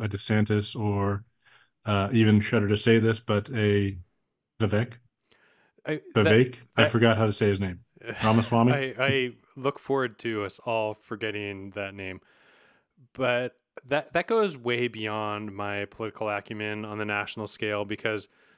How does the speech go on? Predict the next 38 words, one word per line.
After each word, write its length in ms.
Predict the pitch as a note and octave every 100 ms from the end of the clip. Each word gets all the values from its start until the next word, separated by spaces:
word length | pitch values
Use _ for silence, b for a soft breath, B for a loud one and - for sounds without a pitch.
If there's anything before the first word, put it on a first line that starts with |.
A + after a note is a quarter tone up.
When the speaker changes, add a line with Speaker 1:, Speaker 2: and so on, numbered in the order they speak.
| _ -
Speaker 2:
other 200 | D#3 D#3+
things 320 | - B2 A#2
come 160 | - A#2+
into 160 | A2
play. 420 | - A2 G#2+ G#2 G#2
Of 180 | G#2
course, 600 | - A2 G#2+ G#2 - - -
Nikki 320 | G#2 A2+ - A#2
will 140 | G#2
have 460 | G2+ G#2 G2 G2 _ _ _ _ _ _ _ -
some 300 | - C3+ B2
delegates 500 | A#2 A2+ A#2 A2+ -
in 60 |
the 100 | G#2
bag. 560 | F#2 C3 B2+ A#2+ B2 A2+
Does 160 | - G2
that 180 | G2 F#2
mean 280 | A2+ A#2+ A#2+
anything? 680 | A#2+ A2 A#2+ A2+ A2+ A2 G#2
Do 500 | G#2 G2+ G2+ G2 - _ _ _ _ -
e-, 120 | C3 -
every 280 | C3+ E3 F3+
state, 520 | - C3 B2 A#2+ - _ _ _ _ _ _ _ _ _ -
this 200 | D#3 A#3+
has 180 | G3+ D3+
actually 300 | B2+ - A#2+
been 100 | G#2+
asked. 320 | F#2+ F2+ -
I, 160 | G2+ G#2
I 80 | G#2 G#2+ G#2+
listen 240 | A2 -
to 60 | G2
so 220 | - A2
many 180 | G#2+ G#2
podcasts, 720 | G#2+ G2 - F#2 F#2 - -
as 420 | G2+ G2 F#2+ F#2+
you 100 | G2+
do 340 | G2 F#2+ F#2